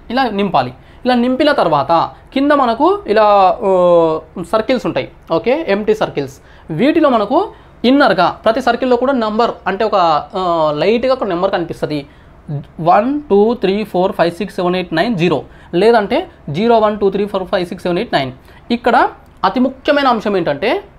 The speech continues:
మనకు తప్పు చేయడానికి అవకాశం ఉన్న ఏరియా ఇది ఒక్కటే. ఎందుకంటే ఈ డీటెయిల్స్ అని వాళ్ళే ఇస్తున్నారు, మనం ఇంకేంటి తప్పు చేయడానికి ఏముంది అక్కడ, దాన్ని ఏం తప్పు చేయడానికి లేదు. ఓకే, మనం తప్పు చేసే అవకాశం ఉన్న ఏరియా ఇది ఒక్కటే. ఈ ఆరు డిజిట్స్‌లో మనం తప్పు చేయకుండా ఉంటే సరిపోతది.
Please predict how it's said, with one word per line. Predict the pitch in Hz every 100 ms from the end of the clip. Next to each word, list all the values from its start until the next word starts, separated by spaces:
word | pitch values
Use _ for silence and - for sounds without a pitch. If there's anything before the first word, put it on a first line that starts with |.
| - - -
మనకు | 180 240 262
తప్పు | 320 220 - 254
చేయడానికి | 226 220 208
అవకాశం | 190 190 190
ఉన్న | 190
ఏరియా | 175 160 185
ఇది | 180
ఒక్కటే. | 147 180 175 - - - - - -
ఎందుకంటే | 202 247 262 247
ఈ |
డీటెయిల్స్ | 226 240 254 254
అని | 269
వాళ్ళే | 254 277
ఇస్తున్నారు, | 240 - 160 156
మనం | 190 233
ఇంకేంటి | 240 254 254
తప్పు | 220 220
చేయడానికి | 208 208 208
ఏముంది | 202 190
అక్కడ, | 175 175 190 -
దాన్ని | 175 214
ఏం | 247 285
తప్పు | 220 214
చేయడానికి | 175 165 233
లేదు. | 170 131 - -
ఓకే, | 160 156 208 359 - - - -
మనం | 196 277
తప్పు | 294 220 233 220
చేసే | 202 208 -
అవకాశం | 165 180 185
ఉన్న | 175
ఏరియా | 156 170 214
ఇది | 185
ఒక్కటే. | 180 - 185 - 196 170 - - - 196
ఈ | 220 -
ఆరు | 180 196 254 269
డిజిట్స్‌లో | 226 214 220 254
మనం | 240 220
తప్పు | 185 - 196
చేయకుండా | 190 190 175
ఉంటే | 160 151
సరిపోతది. | 285 214 160 156 139